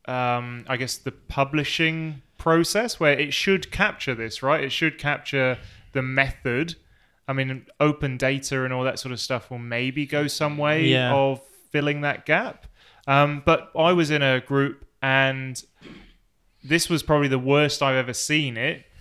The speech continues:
Speaker 1: where I entered a group where there were zero people, i e just the lead researcher.
Speaker 2: Mm-hmm.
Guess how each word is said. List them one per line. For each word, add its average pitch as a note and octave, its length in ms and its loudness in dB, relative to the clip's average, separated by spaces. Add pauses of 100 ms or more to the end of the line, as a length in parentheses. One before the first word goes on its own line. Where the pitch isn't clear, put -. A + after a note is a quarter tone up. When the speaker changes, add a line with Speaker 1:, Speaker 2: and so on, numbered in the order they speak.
(120)
Speaker 1:
where C3+ 300 2 (240)
I D#3+ 240 2
entered D3+ 540 -2 (100)
a C3+ 80 -4
group C3+ 460 -4
where C3 180 0
there B2 140 -2
were A#2+ 160 -6
zero C3 880 4
people, B2 680 0
i C3 180 6
e B2 160 2
just B2+ 500 -2
the B2 240 0
lead B2 260 0
researcher. A#2+ 680 -2
Speaker 2:
Mm-hmm. C3 280 0